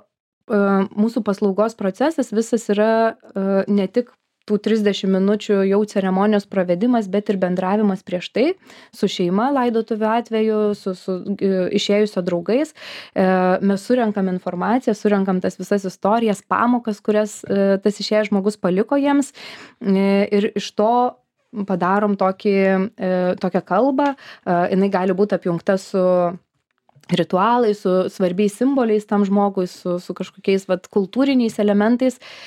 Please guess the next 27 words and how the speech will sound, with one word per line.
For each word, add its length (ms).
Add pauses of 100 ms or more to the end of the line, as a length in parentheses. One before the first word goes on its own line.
(260)
e, 280
ir 160
pačią 340
ceremoniją 600
pravedam. 480 (400)
Tai, 160 (560)
tai 140 (220)
kadangi 440
vestuvių 480
procesas 480
dažniausiai 480
trunka 320
apie 120
tris 280
mėnesius, 540 (380)
tai 320
išdirbę 520
šitą 240
procesą 600
ir 80
šitą 280
visą 320 (160)
kūrybinį 600
kelią, 420 (340)
e, 160 (220)
mes 220
galėjom 580